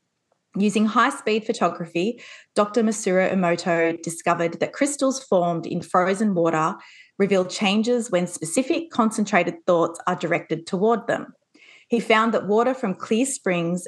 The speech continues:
and water that has been exposed to loving words show brilliant, complex, and colourful snowflake patterns. In contrast, polluted water or water exposed to negative thoughts forms incomplete, asymmetrical patterns with dull colours.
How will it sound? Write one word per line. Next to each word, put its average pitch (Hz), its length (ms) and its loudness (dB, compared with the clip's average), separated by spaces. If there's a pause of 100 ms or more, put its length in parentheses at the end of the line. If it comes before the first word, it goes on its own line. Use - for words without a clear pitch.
and 185 160 2
water 190 240 2
that 185 140 0
has 185 240 -2
been 170 260 -2
exposed 175 560 0
to 165 80 -4
loving 196 400 2
words - 440 -2
show 170 220 0
brilliant, 214 640 0 (120)
complex, - 680 -2
and 180 160 -4
colourful 170 420 -2
snowflake 165 640 -4
patterns. 175 600 -4 (680)
In 208 140 0
contrast, - 880 0
polluted 277 480 0
water 165 420 2
or 185 140 0
water 214 260 2
exposed 175 640 -2
to 175 120 -6
negative 208 440 0
thoughts - 460 -2 (360)
forms 196 540 0 (100)
incomplete, 247 840 -2
asymmetrical 196 680 -2
patterns 180 440 -2
with 165 160 -8
dull 185 240 2
colours. - 480 -4